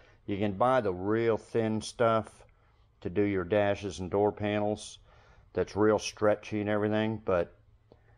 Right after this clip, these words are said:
I wouldn't trust it. You know, I like the thicker stuff, even though it's a little bit harder to, to, uh,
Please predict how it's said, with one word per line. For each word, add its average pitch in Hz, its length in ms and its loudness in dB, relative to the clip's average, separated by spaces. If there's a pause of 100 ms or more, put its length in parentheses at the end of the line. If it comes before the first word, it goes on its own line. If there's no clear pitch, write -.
(220)
I 90 160 2
wouldn't 101 300 0
trust - 360 -2
it. 71 140 -8 (920)
You 87 100 -6
know, 85 140 0
I 90 80 4
like 92 240 0
the 85 80 -6
thicker - 380 -2
stuff, - 500 0
even 90 200 -4
though 90 120 -4
it's - 140 -12
a 87 40 -4
little 104 340 2
bit 98 180 0
harder 95 500 0
to, 90 280 -2 (720)
to, 90 280 0
uh, 82 240 0